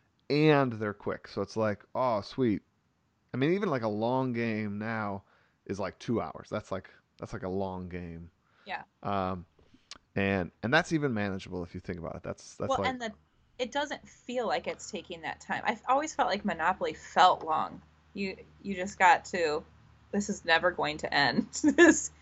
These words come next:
Speaker 2: this is going to keep going for the rest of my life." But the games that are out there now, even if they do take two hours, which, like you said, you know, it's more typical to be about forty-five minutes, I think,
Speaker 1: Yeah.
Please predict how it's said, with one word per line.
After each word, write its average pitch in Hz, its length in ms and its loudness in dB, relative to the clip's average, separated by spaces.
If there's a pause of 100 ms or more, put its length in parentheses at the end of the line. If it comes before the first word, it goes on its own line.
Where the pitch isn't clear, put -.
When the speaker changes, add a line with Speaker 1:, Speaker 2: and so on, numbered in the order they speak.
(160)
Speaker 2:
this 339 280 8
is 294 140 2
going 269 260 6
to 208 80 2
keep 202 260 -4
going 240 400 10
for 226 120 4
the 208 100 6
rest 196 320 8
of 262 120 4
my 269 140 8
life." 220 380 10 (480)
But 240 240 8
the 254 100 8
games 247 460 4
that 208 140 4
are - 100 4
out 220 200 8
there 202 120 0
now, 233 300 6
even 254 240 0
if 208 140 2
they 180 120 0
do 196 220 2
take 202 240 -2
two 175 200 0
hours, 165 420 6
which, 185 220 0
like 185 200 6
you 170 120 0
said, 165 320 6
you 165 60 -8
know, 165 80 -2
it's - 140 -4
more 226 160 4
typical 180 440 4
to - 100 -6
be - 100 0
about - 260 4
forty-five 156 460 4
minutes, 151 300 0
I 156 100 6
think, - 260 0
Speaker 1:
Yeah. 135 160 8